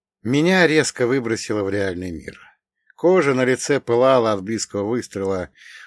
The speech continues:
ухо совсем не слышало, продолжая сочиться кровью.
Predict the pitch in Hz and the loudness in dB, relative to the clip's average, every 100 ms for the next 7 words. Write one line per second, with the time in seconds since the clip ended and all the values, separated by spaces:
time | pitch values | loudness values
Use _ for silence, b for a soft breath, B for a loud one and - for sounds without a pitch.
0 | - 175 - 131 135 120 - 117 113 - | 0 0 2 0 2 0 2 0 -2 -4
1 | 147 147 - 117 113 104 95 107 113 113 | -6 -6 -4 -4 -2 -2 -4 -4 -2 0
2 | 117 110 - 110 - 107 - 98 101 101 | 0 0 -2 -6 -6 -10 -8 -10 -6 -4
3 | 87 87 82 | -4 -6 -8